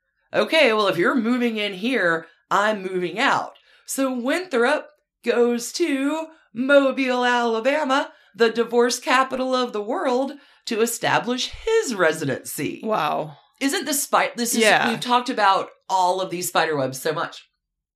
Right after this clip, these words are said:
Speaker 2: 'Cause you could get a divorce in Alabama with, like, a
Speaker 1: Quick.
Speaker 2: library card,
Speaker 1: Mm-hmm.
Speaker 2: yeah.
Speaker 1: People think it's Nevada, but it's not. It's
Speaker 2: Or, or it,
Speaker 1: Alabama.
Speaker 2: or it hasn't always been Nevada.
Speaker 1: Right.
Speaker 2: Yeah.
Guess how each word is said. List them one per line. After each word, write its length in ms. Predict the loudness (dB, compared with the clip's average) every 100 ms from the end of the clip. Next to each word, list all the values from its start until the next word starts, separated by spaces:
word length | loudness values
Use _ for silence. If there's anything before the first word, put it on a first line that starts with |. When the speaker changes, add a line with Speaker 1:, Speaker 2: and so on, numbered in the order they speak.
| -4
Speaker 2:
'Cause 180 | -2 2
you 100 | 0
could 180 | 0 2
get 140 | 4
a 60 | 4
divorce 540 | 2 0 0 0 -2
in 80 | 0
Alabama 480 | 2 2 2 0 0
with, 120 | -2
like, 140 | -2
a 40 | -2
Speaker 1:
Quick. 100 | 2
Speaker 2:
library 600 | 2 2 -4 -2 -2 -4
card, 420 | -2 0 0 -2
Speaker 1:
Mm-hmm. 80 | -2
Speaker 2:
yeah. 260 | -2 -2 -4
Speaker 1:
People 280 | -2 -2 0
think 180 | -4 -2
it's 180 | -4 -2
Nevada, 640 | -4 0 2 2 0 -2
but 140 | -2 0
it's 220 | -2 -2
not. 340 | 0 2 2
It's 140 | 0 2
Speaker 2:
Or, 100 | 4
or 180 | 8 10
it, 100 | 8
Speaker 1:
Alabama. 260 | 6 0 0
Speaker 2:
or 120 | 2
it 80 | 2
hasn't 340 | 0 -2 -2 0
always 440 | 0 0 -2 -8
been 220 | -4 -4
Nevada. 360 | -4 -6 -4 -2
Speaker 1:
Right. 200 | -4 -6 _
Speaker 2:
Yeah. 160 | -18